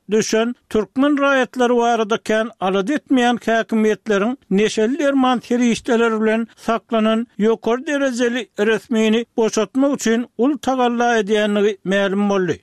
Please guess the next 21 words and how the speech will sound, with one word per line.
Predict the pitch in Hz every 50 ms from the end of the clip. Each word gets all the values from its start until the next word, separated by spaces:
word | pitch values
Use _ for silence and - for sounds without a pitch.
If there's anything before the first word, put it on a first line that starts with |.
| _
Şol | - - 240 294 330 320 302
wagtda | 294 277 254 - - _ - 277 262 - - -
türkmen | - 208 185 - - 247 233 220
häkimetleri | - 208 220 208 - - 220 208 208 202 190 - - 196 196 196 247 262 - _ _
bu | - 269
hili | - 285 302 294 277
maglumatlary | 277 269 262 254 247 240 233 233 226 226 208 - - 220 208 202 233 240 - -
çap | - - 233 233 - -
etmezlik, | 226 208 - - 233 208 208 190 185 165 - _ _ _
olar | - 190 214 254 285 302 294
barada | 277 269 262 233 233 214 214 254 208 - _ -
maglumat | 190 214 208 208 214 226 226 240 240 - _ 254
bermezlik | 233 233 220 226 220 214 202 202 214 - _ -
däplerine | 165 180 208 220 220 214 - - 220 208 202 185 208 220 226 - - _
wepaly | - 220 214 - - 220 220 220 208 214
bolup | 208 208 208 185 - -
galýarlar. | 208 208 208 202 202 202 196 190 175 180 156 123 - _
Temany | - - 269 294 294 277 254 240 233 240 254 - _
kärdeşim | - 214 220 220 208 185 202 202 - - 208 214 220 - -
Merdan | 185 202 208 196 175 175 208 202 208 208 - - -
Tarif | - - 202 196 196 190 202 202 185 175 - -